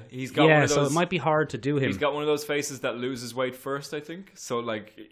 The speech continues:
Speaker 1: y-, you know, his
Speaker 2: <laughs>
Speaker 1: cheekbones either come in or go out a little bit,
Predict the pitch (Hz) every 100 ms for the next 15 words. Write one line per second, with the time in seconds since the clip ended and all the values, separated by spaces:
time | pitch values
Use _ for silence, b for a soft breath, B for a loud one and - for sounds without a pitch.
0 | - 113 110 113 180 151 123 127 214 143
1 | 165 143 151 139 143 135 135 143 131 139
2 | 131 123 120 123 131 131 131 131 131 127